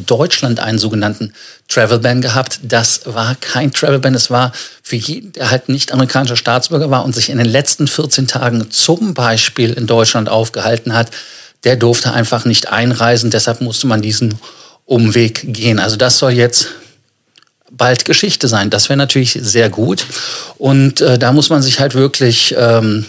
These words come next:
auch jetzt mal anschauen, wie das in der E U aufgefasst wird, weil das ist immer so eine, <laughs> wie im Sandkasten, mein Förmchen, dein Förmchen und so weiter. Deshalb, äh, die Amerikaner wollen es dann aufheben, wenn die Europäer das auch für die Amerikaner im Gegenzug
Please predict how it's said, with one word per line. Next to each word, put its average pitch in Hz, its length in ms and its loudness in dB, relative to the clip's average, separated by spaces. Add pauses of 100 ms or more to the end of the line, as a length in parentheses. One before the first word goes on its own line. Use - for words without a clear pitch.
(120)
auch 117 260 0
jetzt 120 220 0
mal 117 140 2
anschauen, 127 640 0
wie 120 80 -8
das 123 200 0
in 120 140 -2
der 110 180 2
E 123 40 -8
U 156 260 -8 (400)
aufgefasst 143 640 -2
wird, 120 260 2
weil 120 320 4
das 117 160 0
ist - 160 0
immer 131 220 0
so 123 180 2
eine, 117 340 2 (800)
<laughs> - 720 -6
wie 147 80 0
im 147 100 4
Sandkasten, 120 640 0
mein 120 200 2
Förmchen, 120 360 0
dein 113 180 2
Förmchen 113 380 -2
und 104 100 0
so 113 140 0
weiter. 127 420 0 (500)
Deshalb, 131 580 0
äh, 120 180 4
die 127 100 0
Amerikaner 127 460 2
wollen 123 160 2
es 120 100 0
dann 120 380 2
aufheben, 120 460 2
wenn 123 100 2
die 117 80 2
Europäer 113 340 2
das 123 160 2
auch 113 160 0
für - 120 -2
die 123 80 2
Amerikaner 123 520 0
im 117 120 0
Gegenzug 113 500 0